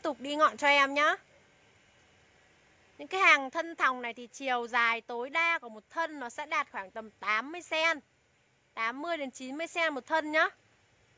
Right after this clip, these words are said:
Đấy là chiều dài tối đa nha mọi người nhá. Còn cái chiều dài hiện tại ạ, hiện tại của mỗi bảng thì chiều dài nó sẽ xấp xỉ khoảng tầm hai mươi sen đổ lên đây. Như thế này này, em đo thực tế luôn này.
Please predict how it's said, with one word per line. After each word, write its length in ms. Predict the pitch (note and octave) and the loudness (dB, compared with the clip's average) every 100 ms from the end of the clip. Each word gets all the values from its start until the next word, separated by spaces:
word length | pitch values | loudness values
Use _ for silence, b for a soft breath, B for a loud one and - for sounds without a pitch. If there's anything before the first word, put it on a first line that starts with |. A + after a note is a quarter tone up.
| _ _ _ _ _ _ _ _ _ _ _ _ _ _ _ _ _ _ _ _ _ _ _ _ _ _ _ | _ _ _ _ _ _ _ _ _ _ _ _ _ _ _ _ _ _ _ _ _ _ _ _ _ _ _
Đấy 160 | A#3 | -4
là 100 | D4+ | -2
chiều 240 | E4 D#4 C4+ | -2 0 4
dài 220 | B3 B3+ | 4 4
tối 240 | C4 A#3+ | 0 -4
đa 260 | C#4 D#4+ D4+ | 2 2 2
nha 100 | D4 | -2
mọi 160 | D#4 A#3+ | -8 -8
người 160 | A#3 | -8
nhá. 180 | B3 D#4+ | -6 -6
Còn 220 | C#4+ B3 | -6 -10
cái 180 | - C#4+ | -12 -14
chiều 280 | - E4 C4+ | -6 -2 2
dài 260 | B3+ A#3+ | 4 2
hiện 220 | B3 C4+ A3+ | 0 -8 -2
tại 340 | C#4 B3+ G#3+ | 0 0 -2
ạ, 140 | C#4 - B B | -8 -8 B B
hiện 180 | D#4+ C4+ | -6 -6
tại 260 | - C#4+ G#3+ | 0 0 0
của 120 | G#3+ | -12
mỗi 180 | A3+ D4+ | -8 -4
bảng 360 | E4 C#4 G#3+ | 2 2 0
thì 120 | G#3 B3 | -12 -12
chiều 220 | C4 A#3 | -12 -8
dài 260 | A#3+ A#3 | -4 -2
nó 120 | A3 A3 | -2 -8
sẽ 180 | D#4 | -8
xấp 160 | E4 G#4+ - | -4 -6 -4
xỉ 460 | - F#4 B3+ A#3 A3 b b b - _ - | 0 4 4 2 -4 b b b -20 _ 2
khoảng 320 | D#4 B3 F3 _ | 4 4 0 _
tầm 300 | B3+ B3+ G#3 G3+ | -2 -2 -4 -6
hai 360 | C#4+ E4 E4+ | 2 2 2
mươi 180 | E4+ E4+ | -4 -8
sen 340 | - E4+ E4 | -6 -4 -2
đổ 200 | C#4+ A#3 | -2 -4
lên 280 | F#3+ D4 E4 | -2 0 0
đây. 220 | D#4+ D#4 | 0 0
Như 160 | B3 C#4 | -2 -6
thế 80 | C4+ | 0
này 200 | C#4+ C4+ | 2 2
này, 140 | A3+ | -2
em 120 | A#3+ | -4
đo 160 | C#4 C#4 | -4 -4
thực 180 | C4 - | -4 -8
tế 180 | A3 A#3+ | -8 -2
luôn 200 | D4 C#4 | -2 -2
này. 140 | G#3+ | -4